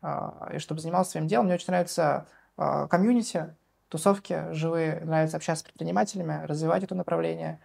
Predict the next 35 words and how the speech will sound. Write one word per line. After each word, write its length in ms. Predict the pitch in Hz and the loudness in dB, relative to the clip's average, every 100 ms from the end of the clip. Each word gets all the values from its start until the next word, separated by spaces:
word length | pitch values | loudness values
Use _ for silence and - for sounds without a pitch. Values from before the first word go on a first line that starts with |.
| - | -4
Поэтому 260 | 165 160 160 | -2 0 0
долгосрочный 480 | 165 175 185 185 | 2 2 2 0
план — 240 | 175 180 208 | 2 2 4
это 120 | 180 | 2
выстроить, 440 | 165 - 156 147 - _ _ _ - | -2 -2 -4 -4 -8 _ _ _ -2
а, 240 | 151 151 | 0 6
заработать 380 | 156 180 185 170 | 8 8 6 4
денег, 300 | 262 285 262 _ _ _ | 4 4 0 _ _ _
создать 220 | - 180 | 2 2
какой-то 180 | 175 165 | 4 0
капитал, 560 | 160 165 208 240 240 - - | 0 6 6 6 2 -10 4
грамотно 400 | 190 196 170 165 | 8 8 8 2
его 180 | 160 | 0
проинвестировать 520 | 165 170 165 - 170 160 | 2 0 -2 0 0 0
в 20 | |
какие-то 300 | 156 165 156 | -2 -6 -2
уже, 400 | 156 165 160 151 - _ - - | -2 2 4 4 -2 _ -20 -4
а, 440 | 143 143 143 143 143 | 0 0 0 0 0
безопасные, 880 | 151 165 185 185 175 180 160 147 151 | 2 4 8 8 8 4 -4 -4 -4
стабильные 720 | 165 170 170 160 143 147 - | -4 -2 -2 0 -2 -4 -8
источники 380 | - 160 170 160 | -6 -6 -4 -2
дохода, 440 | 170 254 233 202 - - | 4 6 6 2 -6 -6
чтобы 260 | - 165 | 0 0
буквально 300 | 160 175 165 | 4 4 4
сохранить 480 | 156 160 165 160 160 | 2 0 0 0 0
из-за 220 | 151 147 | -2 -2
всей 180 | 143 165 | -2 -6
этой 140 | 160 | -6
инфляции 400 | 151 - 165 - | -4 0 0 0
и 20 | - | -6
так 120 | 151 | 0
далее. 320 | 151 151 156 | 0 0 -4
И 160 | 170 185 | 2 4
иметь 180 | 180 175 | 4 4
доход, 400 | 170 165 143 | 2 2 0